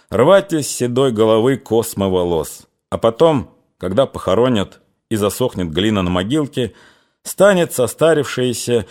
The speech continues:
пригнутое к земле материнским неусыпным горем, ходить в церковь, поминать своего убиенного Ванюшку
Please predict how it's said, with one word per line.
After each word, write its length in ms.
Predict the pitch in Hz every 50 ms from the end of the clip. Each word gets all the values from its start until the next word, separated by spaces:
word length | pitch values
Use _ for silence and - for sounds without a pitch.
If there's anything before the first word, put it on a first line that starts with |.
| - - - - _
пригнутое 640 | - 127 151 135 127 143 160 180 175 139 - 135 127
к 80 | 120 113
земле 400 | 104 113 123 123 127 143 156 143
материнским 800 | 123 113 - 117 123 147 180 185 160 - - - 139 131 127
неусыпным 680 | 117 117 113 104 - - 139 135 - - 104 101 92 90
горем, 440 | 113 165 175 165 151 139 127 104 - - - _ _ _
ходить 360 | - - 104 101 110 127 -
в 80 | - -
церковь, 600 | - - 143 160 156 - - 120 107 - - - _ _
поминать 420 | - 87 87 95 117 160 180 170 -
своего 720 | - - 101 104 107 107 104 110 131 143 143 123 104 - _ _ _ _
убиенного 840 | - 98 95 92 95 92 98 117 135 131 123 117 110 101 92 95 90
Ванюшку 800 | 80 85 85 85 92 135 160 135 - - - - 120 113 101 98